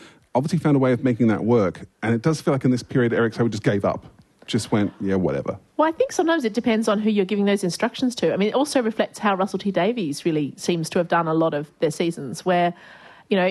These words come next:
Speaker 2: it, it's fine to give a shopping list of really cool ideas for a story, but if you're handing it to Pip and Jane Baker, you're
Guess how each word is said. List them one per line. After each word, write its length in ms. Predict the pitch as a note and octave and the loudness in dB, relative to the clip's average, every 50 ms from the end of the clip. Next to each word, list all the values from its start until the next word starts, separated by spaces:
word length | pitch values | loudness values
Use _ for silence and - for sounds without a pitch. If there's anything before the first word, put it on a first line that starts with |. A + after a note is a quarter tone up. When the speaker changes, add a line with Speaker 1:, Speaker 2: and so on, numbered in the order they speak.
| F#3+ - - | -2 -4 -4
Speaker 2:
it, 120 | A#3 - | -2 -2
it's 160 | A3+ A#3+ - | 0 -2 -2
fine 380 | - - A#3 G#3+ C4 F4 F4+ C#4 | -2 0 0 2 2 2 0 -2
to 60 | G#3+ | -2
give 140 | F#3+ A3 G3 | -2 -2 -2
a 40 | E3+ | 0
shopping 340 | - A#3 A#3 - D#4 B3 | 0 0 0 0 0 0
list 200 | F#3 D3 D#3+ - | 0 0 0 -2
of 120 | F3 D#3 F#3 | -2 -2 0
really 160 | G#3 F#3 E3 | 0 -2 -2
cool 320 | - - - A#3+ G3+ F#3 | -2 -4 -2 -2 0 2
ideas 400 | F#3 F3+ F3 F3 G3 G#3 G#3 G3 | 2 0 0 0 -2 -2 -2 -2
for 100 | - - | -4 -6
a 40 | E3+ | -8
story, 500 | - - - A3 B3 A#3+ F#3 - - - | -6 -2 -2 0 0 0 0 -2 -4 -6
but 360 | - F3 F3+ - - F#3 - | -8 -10 -8 -4 -4 -2 -2
if 120 | - G3+ - | -2 -2 -2
you're 80 | A3+ F#3 | -4 -2
handing 300 | F#3+ G#3 A3+ C4+ D4 B3 | -2 -2 -2 0 -2 -2
it 80 | - - | -4 -6
to 60 | - | -8
Pip 200 | - - B3+ - | -6 -6 -4 -2
and 120 | A#3 G#3+ | -2 0
Jane 260 | G#3+ G#3 G3+ G3 G3 G3 | 0 0 0 0 0 -2
Baker, 560 | F#3+ E3+ G3 A3 G#3+ - F#3 - - - - - - - - - - - - - | -2 -2 -2 -2 -2 -2 -2 -2 -2 -2 -6 -10 -14 -20 -20 -20 -20 -20 -4 -2
you're 140 | G#3+ G#3 | -2 -2